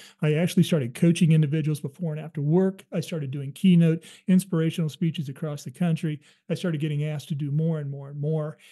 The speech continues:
And so I had already had kind of this, this, uh, plan B in place. I had a,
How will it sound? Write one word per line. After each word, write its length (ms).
And 100
so 160
I 60
had 120
already 420
had 540
kind 200
of 100
this, 460
this, 360
uh, 200
plan 360
B 220
in 100
place. 400
I 100
had 200
a, 60